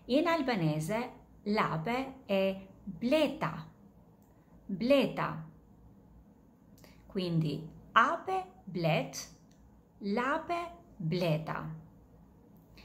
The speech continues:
Ad esempio, mi appunto un'ape. In albanese noi diciamo më pickoi një blet. Më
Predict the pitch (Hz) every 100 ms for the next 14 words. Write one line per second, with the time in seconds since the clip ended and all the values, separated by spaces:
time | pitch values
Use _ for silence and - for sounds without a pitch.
0 | - - - - - - - 151 185 233
1 | 277 262 254 262 262 262 - - - 208
2 | 208 196 196 285 294 311 294 294 285 294
3 | 240 233 - 151 156 156 156 160 - -
4 | - - - - - - - - - -
5 | 170 165 208 330 311 165 165 214 220 165
6 | 180 226 160 - 151 180 262 311 - -
7 | - - 165 160 165 277 - - 330 320
8 | 320 320 320 - - - 233 262 220 170
9 | 147 - - - - - - - - -
10 | - - - - 190 170